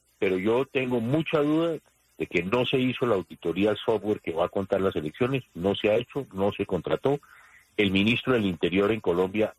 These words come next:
se había comprometido, consiguió la plata,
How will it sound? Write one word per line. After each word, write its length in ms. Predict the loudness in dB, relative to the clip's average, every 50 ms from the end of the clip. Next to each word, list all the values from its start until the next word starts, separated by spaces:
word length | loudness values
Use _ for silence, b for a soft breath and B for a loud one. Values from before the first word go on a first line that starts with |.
| -14 -6 -2
se 80 | 0
había 280 | 2 2 4 2 2 2
comprometido, 800 | 0 -2 -2 -2 -2 -2 -2 -4 -4 0 0 2 2 2 2 0
consiguió 500 | 0 0 0 0 -2 -4 0 0 2 2
la 120 | 2 0
plata, 440 | 0 2 0 0 0 -2 -6 -8